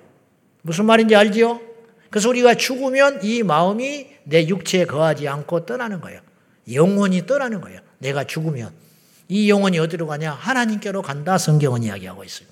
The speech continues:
살 동안에 내 몸과 영혼이 일치돼가지고 사는데, 그러니까 그 안에 악한 영이 들어올 수 있다라는 거예요. 그래서 예수님은 귀신을 나가게 추방시켰어요.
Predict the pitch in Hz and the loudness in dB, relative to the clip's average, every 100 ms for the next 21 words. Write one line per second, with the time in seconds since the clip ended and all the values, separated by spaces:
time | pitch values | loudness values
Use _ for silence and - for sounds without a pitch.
0 | _ _ - - - - - 240 269 - | _ _ -20 -20 -12 -6 4 6 6 6
1 | 240 226 226 240 220 147 175 175 120 156 | 4 6 2 0 -2 -2 0 0 0 -2
2 | 190 208 226 226 - - _ 113 143 185 | 0 0 0 -2 -12 -20 _ -4 0 4
3 | 185 185 139 175 180 214 190 175 160 160 | 4 2 0 -2 -2 -2 0 -2 -2 -4
4 | 156 214 208 156 120 - - - - - | 2 4 4 2 -6 -14 -20 -20 -18 0
5 | 247 262 254 262 262 254 - - - _ | 8 8 8 6 6 4 -8 -20 -20 _
6 | _ 196 240 240 - 139 151 180 202 175 | _ -6 -4 -6 -8 -6 0 0 -2 -6
7 | 131 143 - 160 151 143 139 - 185 180 | -8 -8 -6 -6 -4 -6 -8 -2 2 2
8 | 165 139 143 147 104 95 - - _ - | 0 -6 0 0 0 -10 -18 -20 _ -6
9 | 233 220 240 160 170 185 196 202 214 208 | -2 4 4 6 2 0 -2 0 0 -2
10 | - - - - 196 214 - 170 185 185 | -6 -20 -18 -4 -2 0 -2 -2 -4 -4
11 | 120 139 185 190 190 - 240 220 202 - | -6 2 2 2 -2 -2 2 2 2 -6
12 | 120 - | -10 -10